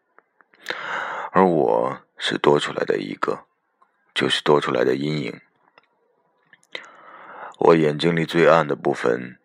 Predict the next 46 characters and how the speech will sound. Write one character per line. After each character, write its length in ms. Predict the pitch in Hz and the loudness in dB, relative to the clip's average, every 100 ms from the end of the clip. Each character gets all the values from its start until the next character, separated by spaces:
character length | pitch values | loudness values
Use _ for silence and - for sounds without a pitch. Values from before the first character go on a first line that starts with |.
| - | -6
最 180 | - 78 | 2 2
先 240 | - 76 | 2 0
认 200 | 80 78 | 0 -2
出 160 | - - | -4 -6
了 100 | - | -6
它， 300 | - - - _ _ _ _ _ _ - | -8 -10 -14 _ _ _ _ _ _ -4
就 180 | 65 67 | -2 0
是 100 | 73 | 0
多 220 | 67 67 | 2 2
出 120 | - | 2
来 120 | 52 | 0
的 100 | 62 - | 2 4
爱 240 | 62 58 | 4 4
恋， 200 | 57 50 - _ _ _ _ - | 2 -4 -6 _ _ _ _ -8
从 240 | - 67 | -2 -2
未 160 | 62 62 | -2 -4
出 240 | - 62 | -2 -2
声。 180 | - - - _ _ _ _ - - - - - - - - - - - | -2 -4 -14 _ _ _ _ -20 -14 -12 -12 -10 -10 -10 -10 -12 -14 -6
人 180 | - 85 | 2 2
世 160 | 82 80 | 2 0
间 160 | 85 | 2
的 100 | 82 | 2
一 120 | 82 | -2
撮 180 | 82 85 | 0 0
灰 220 | 80 95 | 2 0
烬 560 | 87 90 82 71 65 65 _ _ - | 0 -2 -4 -4 -10 -14 _ _ -12
与 160 | 67 | -6
它 180 | 71 67 | -2 0
相 360 | 69 78 78 69 | 2 2 0 -2
等， 120 | 52 - _ _ _ _ - | -4 -6 _ _ _ _ -10
就 220 | - 69 | -2 0
是 480 | 69 - 53 55 - _ _ _ _ | 2 2 0 -10 -14 _ _ _ _
多 240 | 69 67 | 2 2
出 160 | 67 71 | 0 -4
来 160 | 57 62 | -4 -2
的 100 | 64 | -2
一 160 | 67 | -2
个 160 | 69 73 | 0 0
美 260 | 76 - - | 0 -4 -2
德。 280 | - - - _ _ _ _ _ - - - - - - - - - - _ _ - | -4 -4 -8 _ _ _ _ _ -20 -18 -18 -18 -18 -18 -20 -20 -20 -20 _ _ 0
这 160 | 92 | 2
带 220 | 90 92 85 | 4 4 4
刺 180 | - | -2
的 100 | 82 | -2
桂 220 | 85 92 80 | 2 2 2
冠， 400 | 90 87 87 | 0 -2 -8